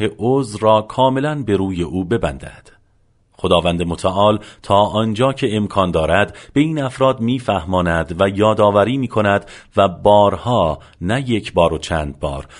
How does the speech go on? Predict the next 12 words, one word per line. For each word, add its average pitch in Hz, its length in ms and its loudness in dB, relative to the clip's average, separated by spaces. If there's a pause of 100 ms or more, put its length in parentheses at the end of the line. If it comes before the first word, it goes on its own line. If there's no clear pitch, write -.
(120)
حجت 143 520 -4
را 131 100 2
بر 101 160 4
ایشان 87 440 -4
تمام 101 380 -2
می‌کند. - 480 -12 (840)
اگر 95 320 2
چنین 110 380 -2
رفتار 104 440 2
کریمانه‌ای 98 840 -2
اثر 85 380 -4
نکرد، 87 600 -4